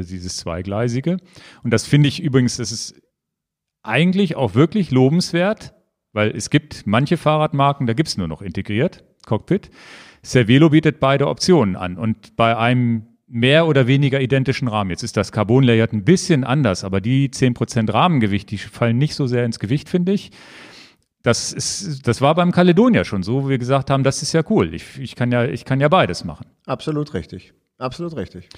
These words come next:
Speaker 2: Ja, es g-, dem gibt's gar nichts
Speaker 1: Ja.
Speaker 2: hinzuzufügen. Gerade wenn du sagst, ich hätte aber gerne den Lenker mit viel mehr Breite und mit viel mehr Flair, ja, dann ist vielleicht nicht das Caledonia fünf der richtige, äh, äh, äh, Caledonia, das Aspero fünf der richtige, sondern nimmst du halt das mit den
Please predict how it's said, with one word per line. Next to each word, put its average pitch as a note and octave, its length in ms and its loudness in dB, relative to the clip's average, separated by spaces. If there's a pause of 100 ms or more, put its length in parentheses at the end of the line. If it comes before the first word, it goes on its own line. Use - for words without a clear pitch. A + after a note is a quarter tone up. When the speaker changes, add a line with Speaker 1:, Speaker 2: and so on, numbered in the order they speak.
Speaker 2:
Ja, D3+ 80 -8
es D#3+ 200 -14
g-, F#3+ 160 -8
dem D3 360 -2
gibt's D#3 180 -4
gar E3 160 -2
nichts E3+ 160 -6
Speaker 1:
Ja. E3 80 -6
Speaker 2:
hinzuzufügen. G3 800 -8
Gerade D3 360 -4
wenn C#3+ 140 -4
du C3+ 80 -6
sagst, B2+ 300 -6
ich A#2 120 -10
hätte B2+ 220 -6
aber A2 180 -4
gerne A2+ 300 -6
den A2 160 -4
Lenker A#2 320 -6
mit G#2+ 220 -8
viel D3+ 260 -2
mehr C#3 240 -6
Breite B2 400 -6
und G#2+ 100 -10
mit G#2+ 140 -8
viel D#3+ 280 -4
mehr D3+ 200 -4
Flair, A#2+ 460 -4 (680)
ja, D3 260 -6 (120)
dann G#2+ 180 -6
ist G2 120 -10
vielleicht A2+ 380 -6
nicht A#2 180 -10
das A2+ 180 -6
Caledonia A2 480 -4
fünf C#3 260 -10
der C3+ 140 -4
richtige, C#3+ 600 -6 (320)
äh, D3 40 -10
äh, A2+ 580 -6 (360)
äh, F#2+ 60 -10 (220)
Caledonia, D#2+ 520 -10
das E2+ 160 -10
Aspero D3 380 -2
fünf D3+ 240 -8
der C#3+ 140 -8
richtige, C#3 360 -6
sondern A#2+ 300 -4
nimmst B2+ 260 -8
du - 60 -6
halt A#2+ 160 -6
das B2 160 -8
mit A#2 160 -10
den A#2 200 -6